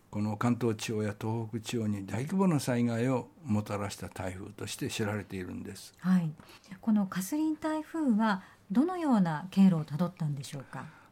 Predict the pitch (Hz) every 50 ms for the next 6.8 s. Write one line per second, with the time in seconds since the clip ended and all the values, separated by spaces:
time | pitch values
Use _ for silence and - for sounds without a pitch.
0 | _ - 143 143 147 135 - 151 151 139 131 143 135 120 110 101 104 101 - 127
1 | 120 113 110 98 104 101 - - 170 170 156 - 147 131 123 135 139 143 147 139
2 | 131 123 110 - - 135 127 123 120 113 113 113 110 - - 196 202 170 135 -
3 | - 123 113 107 120 143 147 147 143 143 139 127 - 139 135 131 123 120 - -
4 | 120 107 104 - 139 120 127 139 151 175 175 170 165 165 156 143 - 160 147 -
5 | - 131 123 110 107 110 107 113 120 113 - - 143 113 107 120 135 160 175 175
6 | - - 180 175 175 170 165 156 143 127 120 117 113 107 101 -